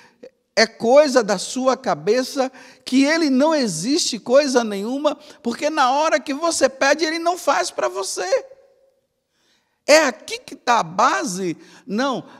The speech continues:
a nossa base está em acreditar que ele existe. Independe dele fazer ou não alguma coisa por nós. Eu conheço pessoas que estão na pindaíba,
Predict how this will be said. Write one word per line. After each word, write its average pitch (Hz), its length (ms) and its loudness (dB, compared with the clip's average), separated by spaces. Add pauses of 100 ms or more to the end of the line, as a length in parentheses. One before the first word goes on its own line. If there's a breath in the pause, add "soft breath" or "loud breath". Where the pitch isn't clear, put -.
a 202 140 2
nossa 277 400 2
base 160 640 4
está 208 400 0
em 233 100 -2
acreditar 226 760 0
que 240 180 -6
ele 180 300 0
existe. 180 440 -8 (360 soft breath)
Independe 185 960 -2
dele 196 560 4
fazer 196 880 0
ou 247 320 2
não 175 560 -4 (380 loud breath)
alguma 214 540 4
coisa 262 360 6
por 480 300 6
nós. 269 500 2 (1700 soft breath)
Eu 208 140 6
conheço 233 580 6
pessoas 311 560 0
que - 120 -12
estão 240 260 -4
na 311 160 -4
pindaíba, 254 960 0